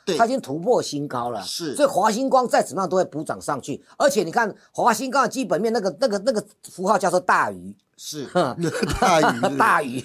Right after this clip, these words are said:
Speaker 1: 不是
Speaker 2: 那个符号
Speaker 1: 三角收敛吗？
Speaker 2: 不是，不是，不是，不是。
Speaker 1: <laughs> 那叫大鱼。
Speaker 2: 那个，那个叫做大鱼，
Speaker 1: 好。
Speaker 2: 就是华星光的基本面优于前顶的基本面。
Speaker 1: 是。
Speaker 2: 啊，这个就没话说了嘛，股价也比较低啊，哈、啊，比较，这，这合理的个，的基-，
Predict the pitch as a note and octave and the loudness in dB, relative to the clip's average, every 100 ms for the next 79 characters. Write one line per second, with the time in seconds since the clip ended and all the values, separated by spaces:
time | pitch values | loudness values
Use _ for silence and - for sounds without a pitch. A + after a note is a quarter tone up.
0 | D3+ - D#3+ D#3 F#3 F#3 A#3 E3 A3 F3+ | -8 -8 -2 2 4 6 4 4 4 4
1 | B2+ B2 C#3+ D3+ D3+ C3 C3+ D#3 F3 G#3+ | 0 -2 0 2 2 2 2 2 4 4
2 | G3 G3+ F#3 F#3 E3+ F3 F3+ D3+ F3+ E3+ | 4 2 2 2 0 2 2 2 2 0
3 | G3 F3+ F#3+ G#3 D3+ A2+ A#2 C3+ - - | -2 -2 2 4 4 0 -4 -4 -4 -8
4 | _ G#3 G#3+ B3 C4 G#3 A3 F#3 A3 A3 | _ 2 2 2 0 0 -4 -2 -2 -2
5 | B3+ D4 D4 F3 D#3+ - D3 F3 A#2+ A2+ | -4 -2 -2 -4 -6 -4 -4 -2 -6 -6
6 | C#3 A#2+ G2+ C#3+ G#2 - - B2+ - E3 | -8 -10 -8 -10 -10 -14 -10 -10 -6 -6
7 | D#3+ E3 D3+ F3 D3+ D#3 C#3 A2 B2+ B2 | -4 -4 0 0 0 -4 -6 -8 -10 -10
8 | A#2 F#3+ G#2 G2 D3+ - C#3 C#3 B2+ C3 | -4 -4 -4 -4 -6 -6 -6 -6 -6 -8
9 | - _ - D3 C3+ F3+ - C3+ F3 - | -12 _ -6 -6 -6 -8 -10 -10 -10 -2
10 | F#3 D3+ B2+ A#2+ A#2+ C3+ E3 | -2 -2 -4 -6 -8 -6 -8